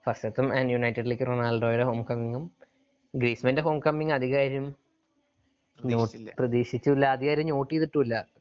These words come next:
Speaker 1: കാരണം സോഷ്യൽ മീഡിയയിലൊന്നും അങ്ങനെ വൈറൽ ആയിട്ടില്ല. പക്ഷേ എന്തായാലും നമ്മ-, നമുക്കറിയാം. കാരണം
Speaker 2: ഉം.
Speaker 1: അത്ലറ്റിക്കോ ആണ് ഗ്രീസ്മാനെ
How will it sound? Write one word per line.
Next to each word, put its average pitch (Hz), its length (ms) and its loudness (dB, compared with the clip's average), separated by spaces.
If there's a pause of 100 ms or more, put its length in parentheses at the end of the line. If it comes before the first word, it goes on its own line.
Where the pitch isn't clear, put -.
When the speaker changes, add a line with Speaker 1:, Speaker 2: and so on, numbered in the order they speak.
Speaker 1:
കാരണം 123 360 2
സോഷ്യൽ 120 540 -2
മീഡിയയിലൊന്നും 127 420 2
അങ്ങനെ 131 300 0
വൈറൽ 127 400 -4
ആയിട്ടില്ല. 123 280 -4
പക്ഷേ 120 420 -10 (1600)
എന്തായാലും 175 440 2
നമ്മ-, 147 180 -2
നമുക്കറിയാം. 117 600 2 (340)
കാരണം 117 260 -2
Speaker 2:
ഉം. 117 100 -2
Speaker 1:
അത്ലറ്റിക്കോ 117 560 -2
ആണ് 135 140 -2
ഗ്രീസ്മാനെ 131 680 -2